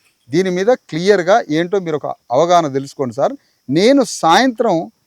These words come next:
ఎంఆర్ఓ గారితోటి మీతో మళ్ళా ఒకసారి మీ-, మీరు డిస్కస్ చేసిన విషయాలను నేను మీతో మాట్లాడతా. లేదు మీకు వీలుంటే, ఎంఆర్ఓ గారు మీకు అందుబాటులో ఉంటే, ప్రజల సేవే కదా ఇది, మనం ఏం, మన పైనుంచి ఏం కాదు కదా,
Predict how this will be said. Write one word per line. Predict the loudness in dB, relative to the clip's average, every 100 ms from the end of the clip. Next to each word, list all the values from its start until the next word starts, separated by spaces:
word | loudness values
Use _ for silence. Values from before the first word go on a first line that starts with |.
| _ -6
ఎంఆర్ఓ | 0 2 4 4
గారితోటి | 4 2 -2 -6 -6
మీతో | -6 -4 -2 -2
మళ్ళా | 0 0
ఒకసారి | -2 -4 -8 0 2 2 -4 _ -6
మీ-, | -6 -6 -6
మీరు | -6
డిస్కస్ | -6 -6 -6 -4
చేసిన | -6 -8
విషయాలను | -10 -6 -6 -6
నేను | -6
మీతో | -8 -6
మాట్లాడతా. | -6 -6 -8 -16 -20 -20 _ _ _ -8
లేదు | 2 8 10 8
మీకు | 6 2 0
వీలుంటే, | -4 0 2 0 2 2 2 -2 _ _ _
ఎంఆర్ఓ | -2 6 8 8 8 6
గారు | 6 4
మీకు | 2 -2
అందుబాటులో | 0 0 4 4 4 -2
ఉంటే, | -2 -4 -4
ప్రజల | -2 2 2 4
సేవే | 4 6 4
కదా | 4 0
ఇది, | -4 -10
మనం | -6 -4
ఏం, | -2 -2 -4 -10 _ _ -14
మన | -12
పైనుంచి | -4 -2 -2 2 2 2
ఏం | 4
కాదు | 4 4
కదా, | 2 -2